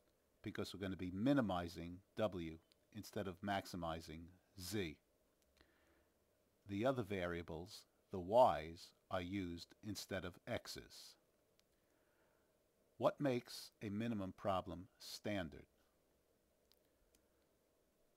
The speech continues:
All the y's must be greater than or equal to zero. The inequalities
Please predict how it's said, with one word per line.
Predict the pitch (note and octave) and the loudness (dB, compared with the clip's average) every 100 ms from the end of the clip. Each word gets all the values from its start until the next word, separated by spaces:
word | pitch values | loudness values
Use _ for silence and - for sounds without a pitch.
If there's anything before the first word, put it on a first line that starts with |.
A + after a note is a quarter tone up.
| _ | _
All | - A2+ | 0 2
the | C#3 | 4
y's | C#3+ B2 G#2+ F2+ F2 F2+ - | 4 8 10 10 6 -2 -8
must | G2 F#2+ - | -6 -6 -4
be | G2 | -4
greater | G2+ G#2 A2 | 0 0 0
than | G2+ F#2 F2+ - | -2 -2 -4 -6
or | A2+ F#2+ | -8 -6
equal | A#2 - F#2+ - | -6 -4 -6 -4
to | F2+ F2+ - - | -6 -6 -8 -12
zero. | F#2 G2+ F2 C2+ - _ _ _ _ _ _ _ _ - _ _ _ _ _ _ _ _ _ _ _ _ _ _ - _ _ _ _ | -6 -2 -2 -6 -12 _ _ _ _ _ _ _ _ -20 _ _ _ _ _ _ _ _ _ _ _ _ _ _ -20 _ _ _ _
The | - A2+ | -2 0
inequalities | A2 G#2 - A#2+ D3 F#2+ D#2+ F2 F#2 | 0 0 6 8 8 6 0 -4 -8